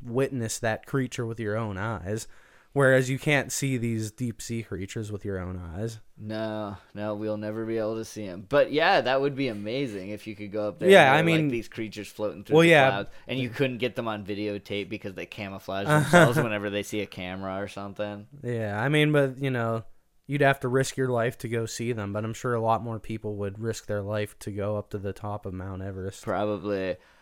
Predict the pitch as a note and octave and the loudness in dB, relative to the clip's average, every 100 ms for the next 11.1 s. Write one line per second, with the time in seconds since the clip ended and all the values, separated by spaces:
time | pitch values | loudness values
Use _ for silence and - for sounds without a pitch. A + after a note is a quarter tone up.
0 | _ G#2+ A#2 A#2 A2+ A#2+ C3 C3 C3 B2 | _ 2 4 4 0 -6 -2 -4 -2 -4
1 | C3 A#2+ A#2+ G#2+ G#2+ G#2+ G#2 G2 F#2 F#2+ | -4 -6 -6 -6 -6 -6 -6 -6 -6 -4
2 | E2+ - - A2 A2+ A2+ - - G2+ - | -6 -8 -18 -8 -4 -4 -6 -12 -10 -10
3 | G#2 A#2+ - A#2+ A2 A2 G#2+ A2 - G#2+ | -6 -6 -2 -2 0 2 2 0 -4 -6
4 | G2+ G2 G2+ G2 F#2+ G2 F2 F#2 E2+ - | -4 -4 -6 -8 -8 -10 -10 -14 -14 -16
5 | D2+ D2+ - F2 A#1+ - _ G#2+ A2+ A#2 | -14 -12 -14 -14 -14 -16 _ -10 -8 -6
6 | G2+ G2+ F2+ C#2+ E2+ - - F2+ - - | -8 -8 -10 -12 -14 -20 -18 -16 -14 -12
7 | G#2 A2 A2 G2 - F#2+ F2 - G2 F#2 | -8 -6 -8 -10 -8 -8 -8 -12 -14 -12
8 | F#2+ G2+ G#2 A2+ F#2+ F2+ F2 - - F2+ | -8 -8 -8 -10 -10 -14 -14 -16 -18 -12
9 | G2 F#2+ F#2+ G#2 _ _ _ _ _ _ | -10 -8 -10 -14 _ _ _ _ _ _
10 | _ _ E2+ - _ A2 F2+ G#2 - G2+ | _ _ -12 -12 _ -10 -8 -8 -8 -10